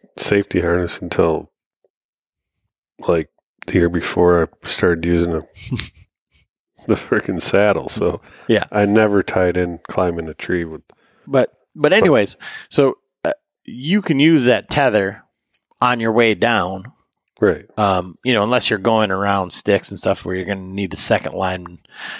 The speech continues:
Speaker 2: But, so that's what you end up kinda doing is kind of, like, one sticking your way down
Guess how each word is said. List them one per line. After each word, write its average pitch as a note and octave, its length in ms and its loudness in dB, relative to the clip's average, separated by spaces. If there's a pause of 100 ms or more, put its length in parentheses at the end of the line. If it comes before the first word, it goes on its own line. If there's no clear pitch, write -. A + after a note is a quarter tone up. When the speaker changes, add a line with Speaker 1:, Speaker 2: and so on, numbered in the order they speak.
(180)
Speaker 2:
But, G#2 280 0 (800)
so - 180 0
that's C3+ 280 4
what C#3 100 6
you A2 80 2
end A#2+ 260 2
up G2+ 140 0
kinda A2+ 240 2
doing A2+ 340 0
is F2+ 100 -2
kind A2+ 240 0
of, F#2 80 -2
like, F#2+ 200 2
one A2 320 0
sticking G#2 440 -2
your F2+ 160 -6
way F#2+ 220 2
down F#2+ 520 0